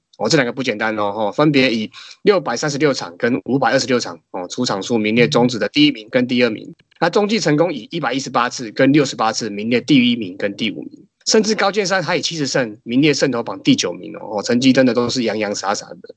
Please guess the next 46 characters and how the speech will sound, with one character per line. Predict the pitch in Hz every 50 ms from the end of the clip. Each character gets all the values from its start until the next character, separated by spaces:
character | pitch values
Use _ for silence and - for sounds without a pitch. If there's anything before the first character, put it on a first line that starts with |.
| _ _ _ _ _ _
那 | - 190
但 | - 220 214
也 | 175 143 127
因 | 135 160 185
为 | 175
出 | - - 175
赛 | 160 170 147
数 | 147 160 151
多 | 147 147 - 139 127 127
啦， | 120 104 101
哦， | - 104 101
所 | - 147 147
以 | 143 135
大 | 143 160 151
部 | 151 160 151
分 | 139 156 143
的 | 135 131
时 | 127 - 123
间 | 120 131 135 131
都 | 131 131
是 | 123
在 | 131 139 131
比 | 127 - - 107 101
赛 | 95 - 151 135 127
的 | 123 113 113
中 | 107 175 156 151 156
段 | 156 165 151 143 127 120
啊、 | 117 117 117 120
后 | 123 139 147 139
段 | 135 156 139 127
战 | 127 156 143
况 | 131 143 135
吃 | 131 - - 147
紧 | - 120
的 | 101 101
情 | - 104 110
况 | 113 117
下 | 113 117 107
出 | - - 104
赛。 | 104 - 104 101 92 - _ _ _ _ _
所 | - - 196
以 | 175
在 | 185 180
B | 160 - 196 185 190
S | 180 180 175 - 147 143
呢， | 135